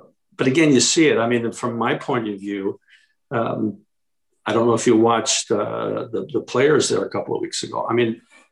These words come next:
look, I don't know Lee Westwood. I know he works with a psychologist. He seems like a wonderful man. But, but it'd be, you'd be hard pressed to look at his last round on Sunday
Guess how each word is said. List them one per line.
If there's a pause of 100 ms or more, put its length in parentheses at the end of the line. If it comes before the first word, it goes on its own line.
(140)
look,
I
don't
know
Lee
Westwood.
I
know
he
works
with
a
psychologist.
He
seems
like
a
wonderful
man. (1200)
But, (720)
but
it'd
be, (100)
you'd
be
hard
pressed
to
look
at
his
last
round
on
Sunday